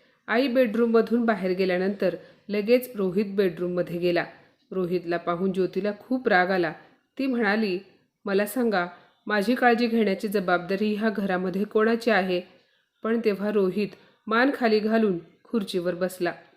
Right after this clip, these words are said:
त्याने तोंडातून एक शब्दसुद्धा बाहेर काढला नाही. त्याच्या अशा गप्प बसण्याचा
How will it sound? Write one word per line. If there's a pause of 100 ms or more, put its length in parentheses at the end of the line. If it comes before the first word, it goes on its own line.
(800)
त्याने
तोंडातून
एक
शब्दसुद्धा
बाहेर
काढला
नाही. (420)
त्याच्या
अशा
गप्प
बसण्याचा